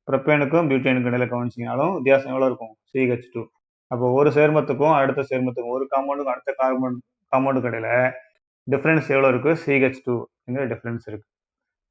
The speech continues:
ஓகே, அதனுடைய ஃபார்முலா பாத்தீங்கன்னா டிஃபரன்ஸ் சி ஹெச் டூங்கிற ஒரு வித்தியாசம் இருந்துகிட்டே இருக்கும். அடுத்தடுத்த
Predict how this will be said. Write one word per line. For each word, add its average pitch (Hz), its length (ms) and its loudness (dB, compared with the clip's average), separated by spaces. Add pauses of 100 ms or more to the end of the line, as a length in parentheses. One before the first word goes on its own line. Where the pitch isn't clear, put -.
(120)
ஓகே, 123 360 0
அதனுடைய 120 320 -6
ஃபார்முலா 131 260 6
பாத்தீங்கன்னா 123 600 2
டிஃபரன்ஸ் 127 460 -6
சி - 180 -2
ஹெச் 139 240 4
டூங்கிற 123 220 0
ஒரு 120 160 2
வித்தியாசம் 127 400 0
இருந்துகிட்டே 120 340 -4
இருக்கும். 113 260 -6
அடுத்தடுத்த 127 320 0